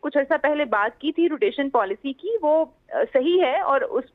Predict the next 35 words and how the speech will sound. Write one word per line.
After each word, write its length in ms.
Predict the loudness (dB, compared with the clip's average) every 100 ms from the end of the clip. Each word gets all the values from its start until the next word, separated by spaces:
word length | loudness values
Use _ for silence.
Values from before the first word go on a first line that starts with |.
| -2
पे 140 | 0
आपको 600 | 0 0 0 -2 _ -2
ये 160 | 0 0
भी 100 | 0
तो 120 | 2
देखना 300 | 0 0 0
है 120 | -2
कि 100 | 0
अगर 280 | 0 0 -2
इतने 240 | -2 -4
बड़े 280 | 0 2 2
tournament 500 | 0 -2 -2 -6 -6
में, 160 | -6 -6
इतने 220 | -4 -2
mega 320 | -2 0 2
event 240 | 2 -2 -2
में 60 | 0
आपका 320 | 0 0 -4
कोई 140 | -6 -4
player 360 | 2 2 2 -4 -20 -20 _
जो 120 | 0
है 180 | 2 2
वो 140 | 0 -2
injured 440 | 0 0 0 2
हो, 160 | 2 2
जैसे 300 | -2 -4 -4
fitness 400 | -2 -2 -2 -2 -2
के 120 | -2
मसाइल 440 | 0 0 0 0
हमेशा 420 | 0 -2 -2 -2
ही 140 | 0 -2
team 180 | -4 -2
पाकिस्तान 500 | -2 -2 -2 -2 -2
के 80 |
साथ 180 | -2 -2